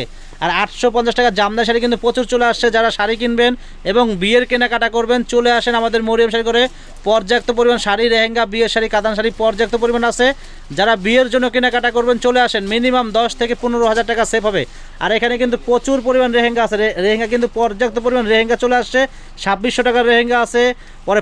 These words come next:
পঁয়ত্রিশশো টাকা দামের লেহেঙ্গা আছে, পঁচিশশো টাকা দামের রে-, লেহেঙ্গা আছে। আপনারা চলে আসেন, অনেক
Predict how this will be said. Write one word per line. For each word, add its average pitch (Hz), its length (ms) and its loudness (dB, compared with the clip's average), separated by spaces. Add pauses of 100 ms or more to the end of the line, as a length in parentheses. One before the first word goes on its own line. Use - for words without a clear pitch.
পঁয়ত্রিশশো 220 440 0
টাকা 240 120 4
দামের 233 180 0
লেহেঙ্গা 233 340 0
আছে, 233 260 0
পঁচিশশো 233 380 -4
টাকা 233 140 2
দামের 226 180 0
রে-, 214 160 0 (160)
লেহেঙ্গা 220 260 0
আছে। 214 120 0
আপনারা 202 200 0
চলে 226 200 0
আসেন, 190 260 0 (480)
অনেক 233 340 2